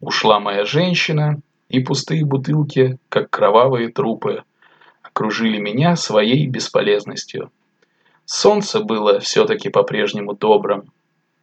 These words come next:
и записка моей хозяйки трещала о задолженности, нетребовательной желтизной, что было нужно, так это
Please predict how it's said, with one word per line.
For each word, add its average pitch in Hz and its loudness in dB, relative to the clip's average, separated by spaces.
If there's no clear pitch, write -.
и 135 2
записка 131 0
моей 107 0
хозяйки 110 0
трещала 107 2
о - 0
задолженности, 107 -2
нетребовательной 104 -2
желтизной, 104 -4
что - -2
было 104 -4
нужно, 160 0
так - 0
это 104 4